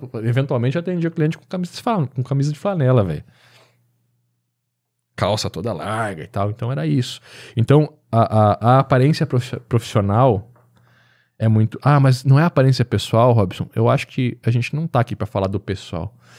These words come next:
É aquela coisa que já, "Robson, posso, ah, ah, chamar meu cliente com meu perfil pessoal no Instagram?" Eu disse, "Não, irmão. Aí você pode criar um perfil pessoa profissional e aí usar ele." Porque qual que é a diferença? Você não vai tirar foto fumando, bebendo, sem camisa,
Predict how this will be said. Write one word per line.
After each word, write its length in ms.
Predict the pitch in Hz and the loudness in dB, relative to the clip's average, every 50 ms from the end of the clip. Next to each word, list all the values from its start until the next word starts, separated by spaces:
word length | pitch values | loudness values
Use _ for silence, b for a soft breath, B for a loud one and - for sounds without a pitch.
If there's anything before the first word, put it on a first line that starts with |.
| B B B B | B B B B
É 60 | 110 | 0
aquela 160 | 107 123 117 113 | 2 4 4 4
coisa 160 | 131 127 110 | 4 4 4
que 60 | 131 | 2
já, 120 | 127 117 - - - _ _ - | 0 0 -2 -8 -20 _ _ -6
"Robson, 440 | - 160 156 139 - - 113 107 | 0 2 2 2 2 -2 -10 -10
posso, 840 | 110 - - 160 180 185 - - - 180 165 156 147 139 127 113 - | -6 -2 0 0 0 0 -2 -4 -4 -2 0 0 2 0 0 -2 -2
ah, 420 | - 117 113 107 104 90 92 104 98 | -2 0 0 0 0 -2 -2 -4 -6
ah, 40 | 98 | -4
chamar 300 | - - 120 113 117 120 | -2 -2 -2 0 0 0
meu 160 | 127 123 117 | 0 0 0
cliente 300 | - 113 110 117 120 - | -2 -2 -2 -2 -2 -4
com 80 | - 120 | -4 -4
meu 100 | 113 110 | -4 -2
perfil 380 | - 113 107 107 - 127 123 | -2 -2 -4 -4 -2 -4 -4
pessoal 480 | 127 117 101 - - - 113 117 127 120 | -4 -6 -8 -8 -6 -4 -2 -2 -2 -2
no 80 | 110 | -4
Instagram?" 440 | 98 - - 90 90 107 127 135 117 123 b b b b b b b b b b | -6 -8 -10 -8 -4 -2 0 0 -2 -4 b b b b b b b b b b
Eu 60 | 98 | -2
disse, 80 | 98 101 | 0 2
"Não, 200 | 104 107 107 104 | 4 4 6 6
irmão. 320 | 98 92 90 82 87 95 - b b b b b b b b | 6 4 4 2 0 -2 -8 b b b b b b b b
Aí 80 | - - | -6 -2
você 100 | - 85 | -2 0
pode 320 | - 113 110 127 131 - | 2 2 2 2 2 -2
criar 300 | - 120 110 110 110 107 | -2 0 2 4 4 4
um 200 | 104 98 95 85 | 2 0 -2 -4
perfil 460 | - - 101 92 87 - - 117 117 | -4 -2 -2 -2 -2 0 0 0 0
pessoa 720 | 110 - - 98 - - - - 147 160 180 190 185 180 | 0 0 -4 -4 -4 -4 -4 -4 -4 -2 -2 -4 -4 -6
profissional 840 | 180 - 165 165 - - - - 170 165 139 113 101 90 - - _ _ _ - | -6 -8 -8 -8 -8 -8 -8 -6 -4 -2 -2 -2 -2 -2 -4 -10 _ _ _ -6
e 60 | 107 | -4
aí 120 | 92 92 | -2 -2
usar 240 | 92 92 98 98 110 | -2 -2 -2 -2 -2
ele." 180 | 92 73 - - - _ _ _ _ _ _ _ _ _ _ _ _ _ _ _ _ - | -2 -4 -8 -12 -20 _ _ _ _ _ _ _ _ _ _ _ _ _ _ _ _ 0
Porque 180 | 131 127 - | 0 0 0
qual 180 | 135 - 160 156 | 0 -2 -2 0
que 60 | - | 0
é 40 | 156 | 0
a 20 | |
diferença? 500 | 139 - - 139 127 117 101 92 87 82 | 0 0 0 2 2 2 2 0 -2 -6
Você 140 | - - 175 | -8 -8 -8
não 160 | 202 214 185 | -6 -4 -2
vai 260 | 156 131 120 120 107 98 | 0 2 4 4 2 0
tirar 360 | - - - - - 95 92 | -2 -8 -10 -4 -4 -4 -2
foto 260 | - - 98 - - | -2 -4 -6 -6 -6
fumando, 540 | - - 135 120 98 95 98 98 95 87 82 | -6 -4 -2 0 0 2 0 0 0 -2 -4
bebendo, 500 | 85 92 90 85 92 98 98 95 92 85 | -2 -4 -2 0 2 2 2 2 0 -4
sem 160 | - 82 80 | -6 -8 -8
camisa, 720 | - - 95 95 98 95 95 92 87 82 85 87 82 92 | -6 -6 -6 -4 -4 -4 -4 -4 -4 -4 -6 -6 -8 -8